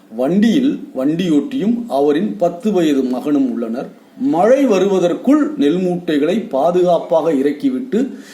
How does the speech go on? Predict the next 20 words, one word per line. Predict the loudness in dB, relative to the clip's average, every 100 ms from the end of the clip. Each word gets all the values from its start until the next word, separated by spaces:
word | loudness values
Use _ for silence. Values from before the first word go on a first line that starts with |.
| -12
இன்று | 0 4 6 6 4
இரவுக்குள் | 4 4 4 2 4 4 4 2
மீண்டும் | -2 2 6 6 4 4
வளவனூர் | 4 4 4 4 2 0 -4 -6
திரும்பிவிட | 0 2 4 4 4
வேண்டுமென | 4 4 2 0 0
விரைந்து | 0 0 0
செல்கின்றனர்" | 0 0 0 0 -2 -4 -6 -10 -8
என்று | -4 -2 0 0 -2
கூறி | -2 -2 0
முடித்தார் | 0 -2 -8 -12 -12 -14
அமைச்சர். | -14 -14 -14 -20 -20 -20 -20 _ _ _ _ _ -20 -20
இப்போ | -14 -8
அமைச்சர் | -6 -6 -4 -6 -4
போயிட்டு | 0 0 -2 -6 -6 -8 -12 -20 _ _ _ -20 -20 -20 _ _ _ _ _
அந்த | -10 -6
வண்டி | -2 -2 0
என்ன | 2 2
வண்டின்னு | 2 0 0
பார்த்தாரு. | 0 -2 0 0 2 2 0 -8